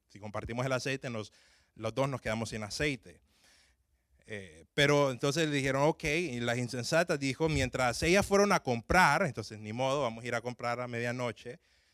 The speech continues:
Ah, cuando salieron, llegó el novio, y después dice, "Las que estaban preparadas entraron con él a las bodas",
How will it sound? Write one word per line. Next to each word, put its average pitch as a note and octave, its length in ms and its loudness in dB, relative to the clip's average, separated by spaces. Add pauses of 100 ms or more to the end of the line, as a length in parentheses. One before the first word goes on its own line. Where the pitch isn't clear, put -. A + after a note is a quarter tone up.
(220)
Ah, F#2+ 580 -6
cuando A#2 240 -4
salieron, A#2+ 800 0
llegó B2 400 4
el D3 180 4
novio, C3+ 600 4 (760)
y A#2 100 -6
después C3 260 -4
dice, C#3 300 0
"Las C3 200 0
que A#2+ 100 -8
estaban D#3 1080 0 (340)
preparadas B2+ 1160 2
entraron C3 640 4
con A#2+ 280 -4
él B2+ 340 -2 (440)
a A2 100 -4
las G#2+ 260 0
bodas", A#2+ 920 -2